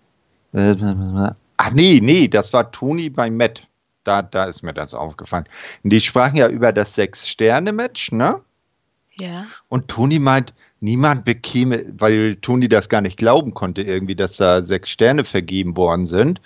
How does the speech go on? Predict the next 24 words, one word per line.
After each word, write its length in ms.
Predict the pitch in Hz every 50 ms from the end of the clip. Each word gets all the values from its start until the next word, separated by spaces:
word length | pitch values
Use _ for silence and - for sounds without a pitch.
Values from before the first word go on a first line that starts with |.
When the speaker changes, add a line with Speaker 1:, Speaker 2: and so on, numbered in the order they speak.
| - - - - - - - - _ _
Speaker 1:
Äh, 180 | 113 113 110 113 - - - - _
und 220 | - 113 113 113
er 160 | - 120 127
dann 180 | 127 127 120 110
sagte, 460 | 95 117 110 113 - - 107 90 - _ _ _ _ _ _ _ _
„Hä, 260 | - - - - 123 113 _
was? 420 | - - 127 127 - - - - _ _ _
Niemand 380 | - 110 143 175 190 175 147 -
bekommt 340 | 131 - - - 117 104 -
sechs 240 | - 101 95 -
Sterne. 480 | - - - 107 98 98 95 90 80 - - _ _ _
Man 180 | - 101 101 92
wäre 240 | 110 131 139 135 139
ja 160 | 127 117 117
nicht 300 | 120 120 113 117 - - _ _ _ _
Revival.“ 920 | 101 98 101 104 101 92 92 107 110 110 110 113 110 98 85 - - - - _ _ _ _ _ _ _ _ _ _ _ _ _ _ _ _ _ -
Hm. 1300 | 117 113 131 170 214 269 269 262 247 180 165 151 131 117 107 98 90 85 80 76 73 71 69 69 - - _ _ _ _ _ _ _
Hm. 480 | 208 196 190 214 285 - 359 359 370 392 - _ _ _ _ _ _ _
Speaker 2:
Das 200 | - 170 - -
hab 100 | - 330
ich 140 | 381 - -
wirklich 240 | - 185 - - -
nicht 200 | 151 131 - -
gehört. 420 | - 147 147 147 147 151 - -